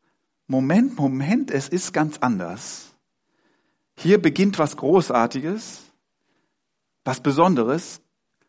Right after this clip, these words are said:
Gott tritt in unser Leben. So, ich weiß, diese Geschichte ist,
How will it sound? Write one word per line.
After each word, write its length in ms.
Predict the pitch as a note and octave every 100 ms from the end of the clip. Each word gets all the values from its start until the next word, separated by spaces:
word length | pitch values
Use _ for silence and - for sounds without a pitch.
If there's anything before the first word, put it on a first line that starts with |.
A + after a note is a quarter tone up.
| _ -
Gott 220 | D3 D3+
tritt 220 | - G#2+
in 100 | G#2+
unser 260 | F#2 G2 F#2
Leben. 420 | F#2 F2 E2+ _ _ _ _ _ _ _ _ _ _ _ _ _ - - - - -
So, 140 | G2+
ich 140 | B2
weiß, 240 | D3 E3+ F#3+
diese 220 | E3+ D#3+
Geschichte 340 | D3+ G#3 F#3+
ist, 180 | E3 -